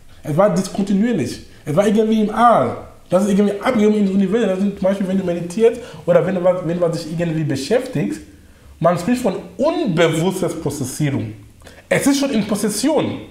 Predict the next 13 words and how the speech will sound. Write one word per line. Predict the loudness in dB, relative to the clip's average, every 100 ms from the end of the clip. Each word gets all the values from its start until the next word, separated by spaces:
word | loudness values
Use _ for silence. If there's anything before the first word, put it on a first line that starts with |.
| -20 -20 -20 -20 -6
Prozessierung, | -4 -4 -2 -2 -2 -4 -10 -10 0
aber | 2 4 2 2
unbewusst, | -2 -2 -2 -4 -4
du | 0
denkst | 2 2
nicht | -2 -4
aktiv | -4 -4 0
nach, | 0 0 -2 -8 -6 0
aber | 0 0
es | -4
ist | -2
in | -2
Arbeit. | 2 2 2 -2 -4